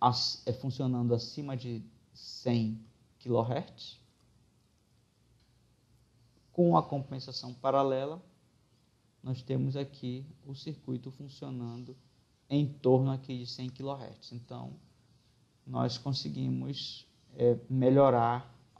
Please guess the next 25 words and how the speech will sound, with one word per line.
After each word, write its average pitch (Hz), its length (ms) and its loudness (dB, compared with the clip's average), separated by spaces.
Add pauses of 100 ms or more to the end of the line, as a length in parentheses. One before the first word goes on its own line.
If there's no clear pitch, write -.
o, 117 400 -2
a 123 80 0
banda 127 600 0
de 131 100 -8
operação 117 640 -10 (600)
do 143 140 6
circuito 139 500 -2
realimentado 135 840 0 (220)
com 147 160 -6
a 135 40 -2
compensação 139 680 -14
Miller 123 440 -10 (200)
em 123 60 -10
relação 120 540 -4 (460)
à 120 80 -2
compensação 123 600 2
paralela. 139 520 4 (1040)
E 175 60 -4
o 185 60 8
exercício 165 500 2
cinco, 220 440 -6 (1120)
considerando 156 760 2
o 131 60 -4
amplificador 131 500 0
operacional 120 760 -6